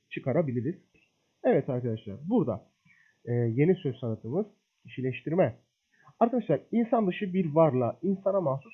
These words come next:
özellik vermedir. Bakalım, akşam şehri sarıp sarmaladı, kucağında derin bir uykuya yatırdı. Akşam insan mıdır arkadaşlar? Hayır, bir zaman dilimidir. E, sen bu zaman dilimine insana mahsus bir özellik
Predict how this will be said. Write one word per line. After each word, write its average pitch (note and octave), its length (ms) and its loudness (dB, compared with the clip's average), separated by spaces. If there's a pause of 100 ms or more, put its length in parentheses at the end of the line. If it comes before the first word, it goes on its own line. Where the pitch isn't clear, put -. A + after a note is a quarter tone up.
özellik A#2 400 -4
vermedir. - 320 -16 (400)
Bakalım, A#2+ 420 -4
akşam G#3+ 420 -2
şehri G#3 260 0
sarıp E3 320 -2
sarmaladı, D#3 460 -2
kucağında C#3+ 480 -2
derin C#3+ 240 0
bir A2+ 80 -6
uykuya C3 360 -6
yatırdı. G#2+ 380 -10 (360)
Akşam F3 360 -4
insan D#3 280 0
mıdır A#3 180 -2
arkadaşlar? D#3 560 -8 (160)
Hayır, F#3+ 300 -2
bir D3 140 0
zaman G3 320 -2
dilimidir. B2 340 -4 (420)
E, B2 260 0
sen G3 220 6 (220)
bu F#3+ 120 -4
zaman F#3 380 2
dilimine C#3 380 -4 (220)
insana F3 420 0
mahsus F#3+ 440 -2
bir E3+ 140 -8
özellik C#3 440 -4